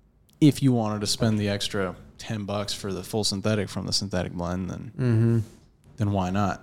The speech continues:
Speaker 1: You know, full synthetic is better.
Speaker 2: Yeah.
Speaker 1: That's what they say.
Speaker 2: And you're using it, like you said, it's on a time frame. It's
Speaker 1: Mm-hmm.
Speaker 2: not on, like, a, um, you know, mileage. It's not a distance thing. So
Speaker 1: Yeah.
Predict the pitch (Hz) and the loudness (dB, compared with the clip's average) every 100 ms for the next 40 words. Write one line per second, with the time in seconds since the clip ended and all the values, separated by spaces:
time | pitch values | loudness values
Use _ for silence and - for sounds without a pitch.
0 | - 101 87 - - 107 101 98 104 98 | -10 -8 -6 -6 -2 0 0 2 0 0
1 | 90 98 90 - - - _ _ _ _ | -2 -2 0 -4 -6 -16 _ _ _ _
2 | _ - 135 107 80 143 - - - 143 | _ -8 -2 0 0 -4 -6 -14 -2 0
3 | 107 98 - - - 98 92 101 - 113 | 0 -6 -14 -20 -10 -8 -6 -6 -8 -10
4 | _ - 143 147 131 117 139 147 120 120 | _ 0 6 8 8 8 8 8 6 4
5 | 117 - - 123 113 - 151 127 107 104 | 2 -2 0 4 4 6 6 6 4 4
6 | 120 101 - 139 135 95 95 - - - | 4 4 4 4 4 2 -4 -8 -14 -6
7 | 117 117 127 127 127 113 127 127 123 117 | -2 2 6 6 4 4 4 6 4 2
8 | 107 - 117 113 110 107 - - - 120 | 0 -2 2 4 6 2 -2 -14 0 4
9 | 110 104 104 104 - _ _ _ _ _ | 6 4 2 -2 -6 _ _ _ _ _
10 | - 107 98 98 95 92 - - _ _ | 0 4 6 6 4 2 -4 -20 _ _
11 | _ _ _ _ - 135 110 101 117 120 | _ _ _ _ 0 4 4 6 6 6
12 | 90 87 104 - 127 104 101 98 123 120 | 4 -2 -2 4 4 4 0 6 6 6
13 | - 95 92 - 85 80 - 120 113 104 | 0 -4 -4 -6 -8 -8 0 4 6 4